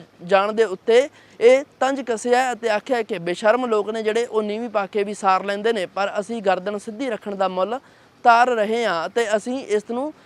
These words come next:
ਹਮੇਸ਼ਾ ਗਰਦਨ ਨੂੰ ਆਪਣੀ ਨੂੰ ਉੱਚੀ ਰੱਖਾਂਗੇ। ਇਹ ਗੱਲ ਦਾ ਦਾਅਵਾ ਮੁੱਖ ਮੰਤਰੀ ਭਗਵੰਤ ਮਾਨ ਦੇ ਵੱਲੋਂ ਆਪਣੀ ਇਸ ਪੋਸਟ ਦੇ ਵਿੱਚ ਕੀਤਾ ਗਿਆ ਹੈ। ਜੇਕਰ ਗੱਲ ਕੀਤੀ ਜਾਵੇ ਵਿਰੋਧੀਆਂ ਦੀ, ਤਾਂ ਲਗਾਤਾਰ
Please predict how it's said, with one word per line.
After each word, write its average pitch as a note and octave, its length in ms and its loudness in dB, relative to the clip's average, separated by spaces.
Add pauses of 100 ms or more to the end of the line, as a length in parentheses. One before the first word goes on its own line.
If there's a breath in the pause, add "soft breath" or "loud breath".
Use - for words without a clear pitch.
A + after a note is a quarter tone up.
(220 soft breath)
ਹਮੇਸ਼ਾ B3+ 340 0
ਗਰਦਨ G#3+ 340 2
ਨੂੰ B3 200 -4
ਆਪਣੀ G#3+ 260 -4
ਨੂੰ A3 220 -8
ਉੱਚੀ A#3 280 -6
ਰੱਖਾਂਗੇ। G3+ 520 -2
ਇਹ G#3 40 -2
ਗੱਲ G3+ 200 2
ਦਾ A3+ 120 0
ਦਾਅਵਾ A3+ 300 2
ਮੁੱਖ G#3+ 200 -8
ਮੰਤਰੀ G#3 300 -8
ਭਗਵੰਤ A#3 420 -4
ਮਾਨ G3 240 -6
ਦੇ G3 100 0
ਵੱਲੋਂ G3 340 0 (380 soft breath)
ਆਪਣੀ A#3 300 4
ਇਸ C4 180 -8
ਪੋਸਟ A3 260 0
ਦੇ G3+ 140 -2
ਵਿੱਚ G3+ 240 -4
ਕੀਤਾ A#3+ 440 0
ਗਿਆ F#3+ 180 4
ਹੈ। C#3+ 100 -2 (880)
ਜੇਕਰ G3 380 0
ਗੱਲ G#3+ 240 6
ਕੀਤੀ A#3 260 -8
ਜਾਵੇ A3+ 260 0
ਵਿਰੋਧੀਆਂ A3+ 460 -2
ਦੀ, A#3+ 100 -8
ਤਾਂ A#3+ 180 0
ਲਗਾਤਾਰ A3 720 4